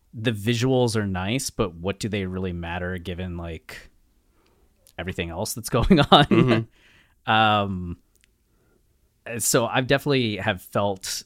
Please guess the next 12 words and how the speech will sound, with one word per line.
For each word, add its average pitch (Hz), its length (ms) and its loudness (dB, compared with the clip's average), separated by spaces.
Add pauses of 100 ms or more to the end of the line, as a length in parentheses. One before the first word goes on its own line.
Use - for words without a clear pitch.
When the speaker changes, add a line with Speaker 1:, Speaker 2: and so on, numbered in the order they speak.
(120)
Speaker 1:
that 92 380 -6
way 90 180 -6
before. 85 600 -8 (520)
Um, 92 680 -4 (1800)
I, 139 60 4
with 147 220 0
this, - 520 -2
the, 127 560 0
the 113 160 -2
ending 143 320 0
dance 110 400 0
through, 95 640 -4